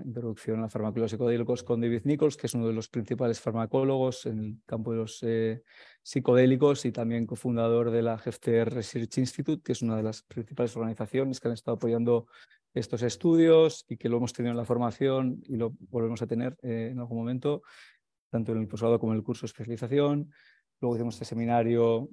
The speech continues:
ampliación de la clase de David, de David Nichols, la conferencia también sobre farmacología, y ya arrancamos el posgrado en diciembre. Y entonces, bueno, lo del posgrado lo explico brevemente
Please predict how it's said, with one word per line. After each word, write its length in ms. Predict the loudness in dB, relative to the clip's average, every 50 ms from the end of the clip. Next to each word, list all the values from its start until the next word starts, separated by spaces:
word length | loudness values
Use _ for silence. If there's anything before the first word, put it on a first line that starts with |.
| _
ampliación 800 | -4 -2 -2 0 2 4 4 4 4 4 4 4 4 4 2 -2
de 80 | -2 -4
la 100 | -4 -2
clase 300 | 0 0 0 2 2 2
de 80 | 4 4
David, 140 | 4 2 0
de 260 | 0 0 2 2 0
David 320 | 0 0 0 0 0 0 0
Nichols, 320 | -2 -2 0 -2 -2 -2
la 120 | -2 -4 -2
conferencia 640 | -2 -4 -2 0 0 0 0 0 -2 -2 -2 -2
también 200 | -2 -2 -2 -2
sobre 220 | 0 0 0 2
farmacología, 1000 | 2 0 0 0 0 0 0 0 0 0 2 4 6 6 6 6 4 2 0 -2 -6 _ _ _ _ _ _ _ _ _ _ -4
y 300 | -2 2 2 2 2 4
ya 200 | 4 4 4 4
arrancamos 480 | 2 2 0 0 -2 -2 -2 -2 -4
el 120 | -4 -4 -4
posgrado 560 | -4 -4 0 2 2 4 4 4 4 4 4
en 160 | 2 0 -2
diciembre. 720 | -4 -4 -2 0 0 2 2 2 2 2 2 2 0 -2 -4
Y 140 | -2 -2 -2
entonces, 380 | 0 -2 -2 -2 -2 -2 -2
bueno, 240 | -2 -4 -4 -4 -6 -4
lo 160 | 0 2 4
del 120 | 4 4
posgrado 220 | 4 4 6 6 6
lo 40 | 6
explico 320 | 4 0 0 2 2 2
brevemente 760 | 4 4 4 4 2 2 -2 -4 -4 -2 -2 -2 -2 -2